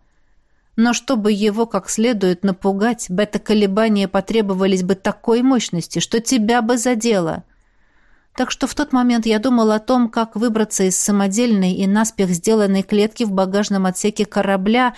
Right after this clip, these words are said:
чтобы ты не пострадала.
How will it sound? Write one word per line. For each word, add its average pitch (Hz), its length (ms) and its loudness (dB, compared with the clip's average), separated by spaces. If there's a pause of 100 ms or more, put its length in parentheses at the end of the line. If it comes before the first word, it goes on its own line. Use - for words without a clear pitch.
(220)
чтобы 220 540 -2
ты 240 460 0
не 214 260 4
пострадала. 190 960 -2